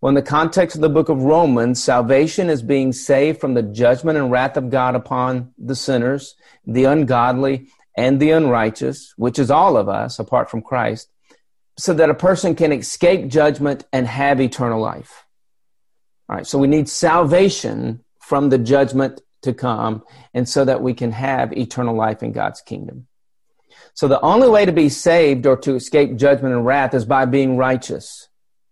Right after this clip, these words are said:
by being innocent before God, because those who are guilty before God can't enter the kingdom of God. So the only way to enter the kingdom is to be innocent, which means to be righteous.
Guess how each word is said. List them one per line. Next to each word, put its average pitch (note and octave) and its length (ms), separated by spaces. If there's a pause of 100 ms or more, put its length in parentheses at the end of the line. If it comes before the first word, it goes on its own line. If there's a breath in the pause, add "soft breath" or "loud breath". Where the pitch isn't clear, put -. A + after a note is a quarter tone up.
(460)
by B2+ 200
being C3+ 240
innocent D3+ 600
before C3 400
God, A#2+ 380
because B2 420 (280)
those D3 420
who E3+ 180
are B2+ 120
guilty D3 480
before C3 420
God B2+ 460
can't C3+ 280
enter B2+ 200
the A#2 120
kingdom A#2+ 460
of A#2 240
God. D#2+ 400 (640)
So - 160
the C#3 140
only F3 220
way G3 140
to D#3 180
enter A#3 180
the E3 100
kingdom D3 400
is C3 140
to C#3+ 80
be B2+ 220
innocent, D3+ 420
which B2+ 220
means C#3+ 260
to - 80
be B2 140
righteous. A#2+ 720